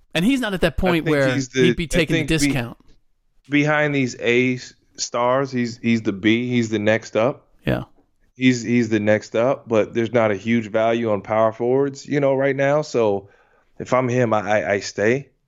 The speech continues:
Speaker 2: You know, it, it, they're not breaking the bank for, for big men right now.
Speaker 1: Yeah.
Speaker 2: You know, but he's a, he's a good piece.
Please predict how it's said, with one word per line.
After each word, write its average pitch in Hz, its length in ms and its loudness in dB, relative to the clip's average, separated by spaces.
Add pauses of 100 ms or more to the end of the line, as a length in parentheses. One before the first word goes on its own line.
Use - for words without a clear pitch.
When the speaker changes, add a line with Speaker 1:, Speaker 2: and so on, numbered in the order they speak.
(560)
Speaker 2:
You 117 120 0
know, 113 300 0
it, 110 340 0
it, 98 480 -4
they're 123 100 0
not 139 220 -2
breaking 127 240 0
the 104 80 -2
bank 110 340 0
for, 104 340 2 (100)
for 104 180 -2
big 98 240 2
men 87 280 -2
right 92 220 0
now. 87 300 -2 (160)
Speaker 1:
Yeah. 123 200 -2
Speaker 2:
You 113 140 2
know, 104 160 2
but 98 160 -2
he's 113 160 -2
a, 107 80 0
he's 110 300 0
a 104 60 0
good 104 280 -2
piece. 107 460 -2